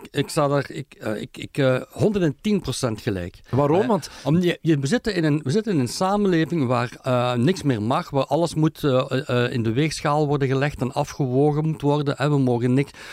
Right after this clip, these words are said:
Speaker 1: we mogen het N-woord niet gebruiken, we moeten, we mogen niet zeggen dat mensen een, een maatje meer hebben of dat ze een maatje afvallen. Mag allemaal niet meer, maar we gaan wel het heel normaal vinden dat,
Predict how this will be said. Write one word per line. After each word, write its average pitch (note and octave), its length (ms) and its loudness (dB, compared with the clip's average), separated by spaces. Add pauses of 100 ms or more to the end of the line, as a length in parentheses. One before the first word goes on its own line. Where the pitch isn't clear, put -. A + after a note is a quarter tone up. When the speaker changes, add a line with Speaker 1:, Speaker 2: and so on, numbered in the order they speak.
Speaker 1:
we A#2 60 0
mogen B2+ 340 2
het - 340 -4
N-woord D#3 300 4
niet D3+ 120 2
gebruiken, C#3+ 480 0
we C#3+ 80 2
moeten, C3+ 160 2
we - 540 -4
mogen C3 280 2
niet C3+ 140 2
zeggen C3+ 560 0
dat B2 180 -4
mensen C3+ 520 0
een, C3+ 200 0
een B2 120 0
maatje B2+ 320 -2
meer D3 280 2
hebben D3 260 0
of C3+ 100 -2
dat C3+ 160 0
ze C3+ 60 -4
een B2 80 0
maatje A#2+ 300 -2
afvallen. D3 360 0
Mag D#3+ 160 2
allemaal E3+ 260 2
niet G3 120 6
meer, F3+ 260 2 (460)
maar C#3 160 2
we D3+ 80 2
gaan C3+ 260 2
wel G3 320 2
het - 140 -4
heel G3 160 2
normaal E3 460 2
vinden F3 460 0
dat, C3+ 180 0